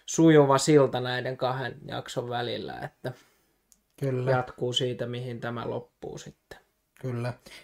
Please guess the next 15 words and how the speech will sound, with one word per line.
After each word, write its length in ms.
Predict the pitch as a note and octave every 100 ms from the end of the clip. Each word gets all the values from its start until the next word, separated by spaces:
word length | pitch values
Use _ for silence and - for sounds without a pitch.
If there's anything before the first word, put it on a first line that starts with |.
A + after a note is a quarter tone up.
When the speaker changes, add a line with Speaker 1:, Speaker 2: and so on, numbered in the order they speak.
| _ -
Speaker 2:
Ja 200 | A#2 -
sitten 640 | - D3 C3+ - - A2+ -
en 240 | C3 C#3+
vielä 320 | E3 G#3+ G#3
lupaa 420 | G3+ F#3+ F#3+ D3+
mitään, 600 | D3 D3 D3 - C#3 C3+
mutta 380 | C3 B2+ - B2
aika 240 | B2 B2 A#2+
varma 340 | A#2+ A#2 A2+
vahvistus 680 | A#2 A2+ A2+ G#2+ - A2 A#2
on, 220 | A2 G#2+
että 300 | G#2 - G2+
itse 280 | G2+ - G#2
asiassa 500 | G#2 - G2+ - A2
sitten 440 | - _ A2+ G#2+